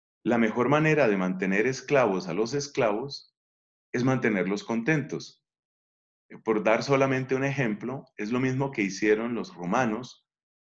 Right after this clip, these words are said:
em, como aparece en la estructura de su república y después del imperio. La clase dominante en Roma eran los patricios.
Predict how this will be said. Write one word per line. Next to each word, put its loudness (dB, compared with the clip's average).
em, -4
como -2
aparece -2
en -2
la 0
estructura -4
de -6
su -8
república -2
y -2
después -6
del -6
imperio. -2
La 0
clase 2
dominante 0
en -6
Roma -2
eran -2
los -6
patricios. -6